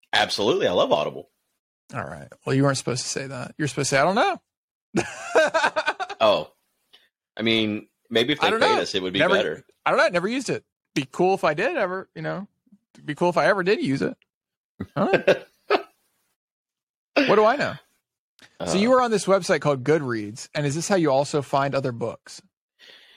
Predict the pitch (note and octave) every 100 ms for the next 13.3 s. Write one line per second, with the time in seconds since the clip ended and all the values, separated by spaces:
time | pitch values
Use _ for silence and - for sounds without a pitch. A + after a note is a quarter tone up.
0 | _ C#3+ C3+ A#2 C3 D3+ - G2+ - D#2+
1 | D#2 E2+ _ _ G#2 G#2 G#2 F#2+ G2 G2
2 | F2+ F2 - F2+ F2 F2 A#2 C3 B2 -
3 | C#3+ D#3 G3+ G#3 G#2+ - F#2 G2 G2 F2+
4 | E2+ E2 - _ G#2 G#2 F2 - D#2 D#2
5 | D#2 D#2 F2+ F#2 F2 - D#2 D2+ G2+ F2
6 | E2 D#2+ D2 - _ _ _ _ _ D#2
7 | D2 D#2 D#3+ D3+ D#2 A#2+ - - - -
8 | D#2 D#2 D#2 D#2+ - D#2+ D#2 - D#2 C3
9 | C3 G#2 F#2 F2+ G2 G2+ F2+ G2 F#2 G#2
10 | F#2 F2 G2+ F#2 F2 - E3 A#3+ C4 G#3+
11 | G#3+ B3+ - - - _ _ _ _ _
12 | _ - - - _ _ _ _ _ -
13 | F#3 G3+ C#3+